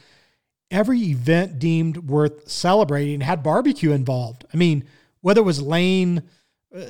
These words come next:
the Capitol's cornerstone, winning the Revolutionary War, or building the very first bridge over the Missouri River, our presidents were gung-ho over barbecue.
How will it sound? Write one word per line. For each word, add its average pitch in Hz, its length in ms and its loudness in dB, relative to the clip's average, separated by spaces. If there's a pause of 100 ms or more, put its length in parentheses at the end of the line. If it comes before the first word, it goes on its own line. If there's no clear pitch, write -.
the 147 120 -2
Capitol's 180 460 0
cornerstone, 151 920 0
winning 190 240 4
the 180 100 2
Revolutionary 180 760 0
War, 151 600 0
or 151 220 -2
building 170 440 2
the 165 60 0
very 180 220 0
first 190 300 -6
bridge 139 680 0
over 151 160 -2
the 156 80 -2
Missouri 170 420 0
River, 160 540 0 (580)
our 208 140 4
presidents 170 640 2
were 160 120 -2
gung-ho 165 720 2
over 196 180 4
barbecue. 175 840 2